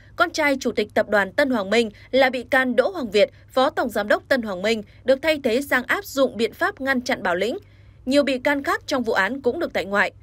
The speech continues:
Trước khi diễn ra phiên tòa, luật sư Nguyễn Văn Tú, người bào chữa cho bị cáo Đỗ Hoàng Việt cho biết, ngay từ giai đoạn điều tra,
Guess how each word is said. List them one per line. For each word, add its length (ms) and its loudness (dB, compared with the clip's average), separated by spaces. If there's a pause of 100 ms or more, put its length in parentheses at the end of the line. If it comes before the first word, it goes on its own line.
(540)
Trước 160 -4
khi 180 0
diễn 220 -4
ra 140 -2
phiên 160 -4
tòa, 300 0 (140)
luật 160 4
sư 240 -4
Nguyễn 280 0
Văn 140 -2
Tú, 380 0
người 160 2
bào 180 2
chữa 300 0
cho 200 -2
bị 140 -6
cáo 240 0
Đỗ 180 4
Hoàng 260 -4
Việt 200 -2
cho 120 -8
biết, 200 0 (360)
ngay 240 -2
từ 140 2
giai 180 0
đoạn 160 0
điều 160 -6
tra, 300 0